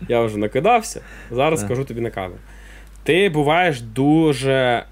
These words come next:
Speaker 1: е, емоційний в певних речах, але це виглядає як, е, те, що ти це хочеш, ну, демонструвати,
Speaker 2: Мгм.
Speaker 1: в незалежності від того, що ти це не контролюєш. Ну, ти такий:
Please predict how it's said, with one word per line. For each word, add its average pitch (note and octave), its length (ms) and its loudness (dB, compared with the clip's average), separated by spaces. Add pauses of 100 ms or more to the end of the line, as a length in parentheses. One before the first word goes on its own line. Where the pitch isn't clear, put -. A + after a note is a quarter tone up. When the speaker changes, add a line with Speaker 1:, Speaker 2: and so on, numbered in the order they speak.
(140)
Speaker 1:
е, A2 420 -2
емоційний B2 840 0
в - 80 -14
певних A#2+ 440 -4
речах, G#2+ 340 -10 (200)
але C3 440 2 (460)
це F3+ 220 0
виглядає C#3 840 0 (220)
як, A#2+ 520 -2 (540)
е, A2 480 -2 (560)
те, B2+ 140 -2
що B2 160 -6
ти B2 180 -6
це A2 300 -4 (100)
хочеш, - 540 -6 (420)
ну, A#2+ 120 -4
демонструвати, A#2 960 -2 (200)
Speaker 2:
Мгм. G#2+ 240 -4 (220)
Speaker 1:
в G#2 140 -10
незалежності C#3+ 880 0
від A#2+ 140 -8 (100)
того, E3 460 0 (300)
що - 160 -8
ти D3+ 120 -2
це C#3+ 140 -2
не C3+ 140 2
контролюєш. C3 760 -2
Ну, D3+ 80 0
ти F#3 80 0
такий: F3+ 320 -2